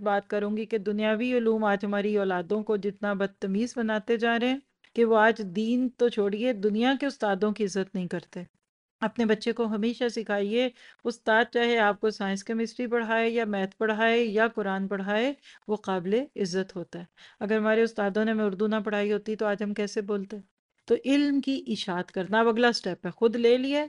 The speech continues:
अब इल्म की मदद कीजिए, दूसरों तक पहुँचाइए इसको, क्योंकि इंसानों को दुनिया में अल्लाह ने खिलाफत और नियाबत के लिए मंतखब किया है। अंबिया कराम का अल्लाह के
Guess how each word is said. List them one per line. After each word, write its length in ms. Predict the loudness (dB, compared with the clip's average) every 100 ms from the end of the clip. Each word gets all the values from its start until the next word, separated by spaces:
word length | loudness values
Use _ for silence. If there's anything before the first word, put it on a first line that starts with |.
| -4
अब 220 | -6 -6 0
इल्म 240 | 2 2
की 160 | -2 -2
मदद 340 | 0 0 -2
कीजिए, 440 | -4 -6 -2 0 0
दूसरों 420 | -2 -4 -4 -4
तक 160 | -4 -6
पहुँचाइए 500 | -6 -4 -4 -2 -4
इसको, 320 | -4 -6 -4 -4 _ _ -8
क्योंकि 220 | -4 -2
इंसानों 460 | -2 0 0 0 0
को 120 | 0
दुनिया 340 | 0 0 2 2
में 120 | 2
अल्लाह 200 | 2 2
ने 140 | 0 -2
खिलाफत 600 | -4 -2 -2 -2 -4 -2
और 120 | -4
नियाबत 420 | -2 -2 -2 -4
के 140 | -2 -4
लिए 100 | -2
मंतखब 500 | -2 -4 -6 -6 -8
किया 180 | -4 -4
है। 100 | -4 _ _ _ _ _ -2
अंबिया 320 | 0 2 2
कराम 400 | 2 2 2 0
का 220 | 0 2 2
अल्लाह 260 | 2 0
के 180 | 2 0